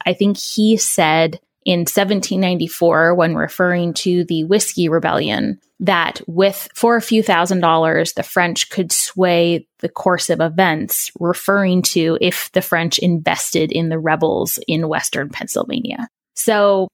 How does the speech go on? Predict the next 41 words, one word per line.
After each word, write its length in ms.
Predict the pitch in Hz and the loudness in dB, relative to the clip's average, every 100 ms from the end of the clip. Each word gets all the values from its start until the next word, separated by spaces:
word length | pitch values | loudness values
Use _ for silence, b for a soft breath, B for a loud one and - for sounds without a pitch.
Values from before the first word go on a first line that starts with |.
| - | -2
unfortunately, 640 | 214 311 330 247 208 202 | 0 2 2 2 2 2
Washington 560 | 196 202 208 226 214 196 | 4 2 4 2 4 2
didn't 220 | 196 202 | 0 -4
have 320 | - 202 170 | 0 0 2
very 180 | 185 180 | 0 0
good 180 | 175 170 | -2 -4
French 300 | - 170 - - | -4 -6 -4 -2
either 460 | 226 214 175 160 | 0 2 2 2
and 320 | 165 180 175 185 | 2 0 0 2
really 240 | 185 180 | 2 2
depended 540 | - - 190 180 180 | -2 -4 -2 2 2
on 380 | - 170 165 165 | 2 2 0 -2
Pickering 600 | - 196 - 175 170 165 | -4 -6 -2 -2 0 -2
and 180 | 175 170 | -4 0
Wolcott's 540 | 170 175 170 156 - | 2 2 2 -2 -2
translation. 920 | - 180 170 165 175 180 170 165 165 - - | -4 -2 -2 2 2 2 2 -2 -4 -4 0
And 520 | 180 180 175 170 - _ _ _ _ | 2 4 2 0 -4 _ _ _ _
it's 160 | - - | -4 0
a 80 | 302 | 2
really 300 | 339 349 320 | 4 4 2
sad 320 | 285 269 254 | 2 2 4
moment 420 | 262 262 214 175 | 6 4 2 0
because 540 | 208 202 202 202 196 | -2 0 2 2 2
the 100 | - | 0
way 300 | 202 214 220 | 2 4 4
that 180 | 220 208 | 4 0
he 240 | - 220 202 | -2 -6 -6
confronts 640 | 208 190 - 226 220 208 | -6 -6 0 2 2 2
Randolph 560 | 202 202 190 185 175 | 2 2 4 2 0
really 300 | 185 180 170 | 0 0 0
offended 680 | 156 - - 208 202 196 185 | -4 -4 0 2 4 4 2
Randolph 560 | 180 180 180 175 175 - | 0 0 4 2 0 -4
because 260 | 170 165 | -6 -4
they 120 | 160 160 | -4 -4
had 200 | 160 160 | -4 -4
been 240 | 160 160 | -4 -6
close 340 | - 190 180 - | -2 0 0 0
friends 380 | 190 180 180 - | 0 2 2 -2
for 160 | - | -4
so 260 | - 143 - | -4 -2 -2
long. 580 | 175 190 185 185 180 | 2 4 4 2 -2